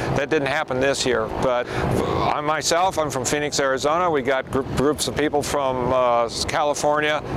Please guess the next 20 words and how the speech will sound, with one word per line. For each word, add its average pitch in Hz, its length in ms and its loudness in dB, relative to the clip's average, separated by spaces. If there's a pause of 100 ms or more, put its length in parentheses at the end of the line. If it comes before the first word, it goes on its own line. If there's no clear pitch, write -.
West 147 260 2
Coast. 165 320 0
We 139 120 2
got 123 280 0
East - 200 0
Coast 156 260 0
people. 170 360 2
We 123 140 0
got 120 180 0
some 127 140 -4
from 120 100 -2
the 113 60 2
South, 151 460 0
big 139 160 0
group 131 200 0
from 120 160 -2
Texas 151 460 0
and 139 120 0
the 131 60 0
Midwest. 135 500 0